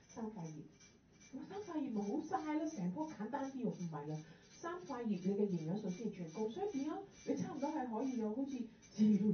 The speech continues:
作用。我哋係認證呢，就係美國蘆薈科學協會嘅，咁所以變咗呢，就係你係可以好安心。呢個就係我哋用嘅材料啦，咁所以我再重一次，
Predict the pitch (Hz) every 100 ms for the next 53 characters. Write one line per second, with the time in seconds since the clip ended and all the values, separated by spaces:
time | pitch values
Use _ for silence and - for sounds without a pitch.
0 | - 180 - 160 151 - - - - -
1 | - - - - - - - - - -
2 | - - - - - - - - - -
3 | - - - - - 214 277 277 262 254
4 | 220 220 226 262 247 277 285 247 220 202
5 | 202 196 - 175 170 190 269 262 180 185
6 | 156 147 139 147 160 - - 190 214 220
7 | 202 180 170 190 175 165 160 180 170 160
8 | 202 170 151 190 185 226 220 - - -
9 | 285 339 262 202 185 180 170 156 180 160
10 | 147 165 185 185 214 214 220 190 175 -
11 | 190 180 156 196 208